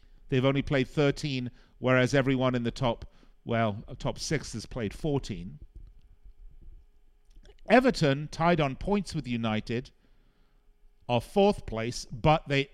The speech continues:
have one less goal in terms of goal differential. Everton are plus six, United are plus seven.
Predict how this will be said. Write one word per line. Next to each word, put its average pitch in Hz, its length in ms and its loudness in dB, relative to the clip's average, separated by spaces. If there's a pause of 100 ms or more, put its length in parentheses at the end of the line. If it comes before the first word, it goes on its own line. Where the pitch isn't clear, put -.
(280)
have 139 520 -2
one 127 540 -4 (960)
less 123 400 -4
goal 110 640 -6
in 101 100 -10
terms 107 220 -4
of 101 100 -6
goal 110 160 -4
differential. 101 460 -8
Everton 101 340 -6
are 92 40 -6
plus - 280 -10
six, - 340 -8
United 101 420 -6
are 90 40 -6
plus - 260 -14
seven. 104 440 -6